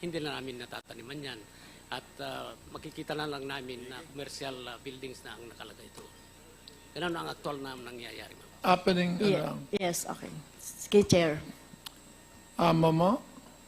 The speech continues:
Speaker 2: ah, Garin Revilla, do you have questions for N F A? None?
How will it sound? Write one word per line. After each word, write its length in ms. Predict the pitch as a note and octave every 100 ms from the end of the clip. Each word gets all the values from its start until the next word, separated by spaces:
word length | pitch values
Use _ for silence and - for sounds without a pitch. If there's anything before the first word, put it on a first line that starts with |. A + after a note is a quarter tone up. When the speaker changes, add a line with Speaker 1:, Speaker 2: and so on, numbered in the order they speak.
| - - - - -
Speaker 2:
ah, 480 | D#3+ D#3 D#3 D3+ D3 D3 - - -
Garin 580 | A#3+ D#3+ E3+ F#3+ G#3+ G#3+ D#3+ -
Revilla, 580 | F3 D#3 E3 E3+ A#3 A#3 - - - - - -
do 80 | E3
you 80 | F3+
have 160 | F3+ F#3
questions 400 | F#3 - G3 -
for 160 | F3
N 160 | E3 D#3+
F 120 | -
A? 240 | D#3+ G#3 G#3+ - - - - G3+
None? 300 | D#3+ G3